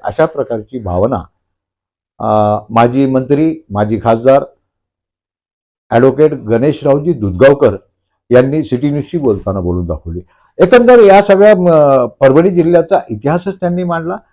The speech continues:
आणि या ठिकाणचा मतदार किती प्रगल्भ आहे, या मतदारांचा डीएनए काय आहे, याचा सखोल अभ्यास के-, असलेले,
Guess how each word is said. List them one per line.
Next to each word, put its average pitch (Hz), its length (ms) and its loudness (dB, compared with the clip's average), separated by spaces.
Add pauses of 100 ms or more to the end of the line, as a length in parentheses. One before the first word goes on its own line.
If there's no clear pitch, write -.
(200)
आणि 156 340 0 (440)
या 147 120 6
ठिकाणचा 180 500 0
मतदार 147 560 -2
किती 156 340 -14
प्रगल्भ 139 520 0
आहे, 147 280 -4
या 127 120 0
मतदारांचा 127 680 -4
डीएनए 127 520 0
काय 139 240 0
आहे, 135 260 -4 (440)
याचा 120 240 -2
सखोल 165 500 -6
अभ्यास 110 380 -4
के-, 135 120 -4
असलेले, 113 440 -2